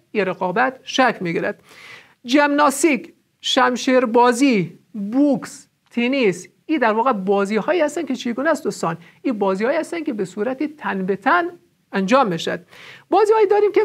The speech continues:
نقطهٔ مقابل اوست، بازی‌های جمعی است، به صورت گروهی، یک گروه در مقابل گروه دیگر قرار می‌گیرند. فوتبال، والیبال، هندبال،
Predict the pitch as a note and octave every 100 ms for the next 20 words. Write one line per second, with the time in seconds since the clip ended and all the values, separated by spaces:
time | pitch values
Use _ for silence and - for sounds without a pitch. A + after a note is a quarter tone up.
0 | D#4 A#3 - E4 D#4 A3 A3 A#3+ D4 G3
1 | F#3 F3+ G#3 G#3+ G#3 G#3 C#4+ C#4+ G#3+ G#3
2 | A3+ G3+ F#3+ F#3+ F3+ A3+ A3 G3 F3+ G3
3 | G3 F#3 A#3 G#3 A3 F#3+ A3 A3 F3+ F#3
4 | F3+ F3 - G#3 G#3+ F3 F3+ G3 F3 F3
5 | F3+ D4 F4 E4+ - G#3 B3+ F#3+ E3+ F3+
6 | F3+ F3 C4 C4 B3+ - C4+ D4 D4+ D4
7 | _ _ _ G3 G3 G#3+ A3 A3+ A3+ C4+
8 | C#4 C#4 - _ _ - G3+ G#3+ G#3 G3+
9 | B3+ C4 C4